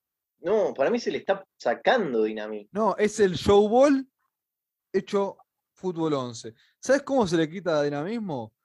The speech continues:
Speaker 2: Con lo que a vos te gusta tanto, que es el var, ese invento que crearon para perjudicar a River.
Speaker 1: <laughs> El
Speaker 2: Con
Speaker 1: var
Speaker 2: ese
Speaker 1: no
Speaker 2: invento, con ese invento que a vos te encanta, que vos se lo querés poner a todo, que te olvidás la billetera,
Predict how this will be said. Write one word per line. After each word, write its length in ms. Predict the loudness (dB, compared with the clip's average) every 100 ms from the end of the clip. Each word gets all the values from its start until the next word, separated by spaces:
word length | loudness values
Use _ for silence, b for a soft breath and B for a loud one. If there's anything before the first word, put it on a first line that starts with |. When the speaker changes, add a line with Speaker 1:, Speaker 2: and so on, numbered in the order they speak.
| _
Speaker 2:
Con 160 | -2 0
lo 100 | 2
que 60 |
a 40 | 2
vos 100 | 4
te 80 |
gusta 200 | 2 0
tanto, 340 | -4 -6 -4 -6
que 60 | -6
es 120 | -4
el 120 | 0
var, 240 | 2 0 -2
ese 280 | -8 -8
invento 440 | -6 -4 -4 -2 -6
que 60 | -6
crearon 280 | -4 -4 -2
para 180 | -2 -2
perjudicar 480 | -6 -8 -6 -4 -2
a 100 | 0
River. 360 | 0 2 0 2
Speaker 1:
<laughs> 80 |
El 340 | 2 2 4 4
Speaker 2:
Con 20 |
Speaker 1:
var 100 | 6
Speaker 2:
ese 200 | 4 4
Speaker 1:
no 60 | 2
Speaker 2:
invento, 600 | 4 2 2 0 -2 -4 _ _ _ _ -6
con 160 | -2
ese 240 | -2 -2 -4
invento 380 | -6 -4 -4 -2
que 60 |
a 40 | 0
vos 200 | 0 -2
te 100 | -8
encanta, 680 | -6 -6 -6 -6 -8 -8 -12 _ _
que 80 | -2
vos 120 | 0
se 80 | 0
lo 80 | 0
querés 180 | 0
poner 200 | -2 -2
a 100 | -4
todo, 240 | -4 -4 -4
que 200 | -8 -16 _ _ _
te 80 |
olvidás 220 | -4 0 4
la 120 | 4
billetera, 680 | 2 0 -4 0 0 -2